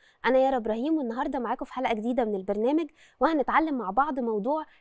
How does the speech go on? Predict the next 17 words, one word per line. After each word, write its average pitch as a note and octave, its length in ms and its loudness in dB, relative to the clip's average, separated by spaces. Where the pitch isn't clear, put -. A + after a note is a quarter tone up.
لذيذ C4 400 2
وبسيط A#3 360 -2
جدًا B3 220 0
باللغة A#3+ 340 0
الصينية، C#4+ 460 -4
وهو C4+ 240 4
أوبرا C4 320 2
بكين. F#3+ 340 -4
هنتعلم C#4 540 2
مع G3+ 140 -2
بعض C#4 320 -2
يعني A3 340 0
إيه D4+ 140 -4
أوبرا C#4 240 -2
بكين C4 380 -2
باللغة A#3 300 -2
الصينية، G3 440 -6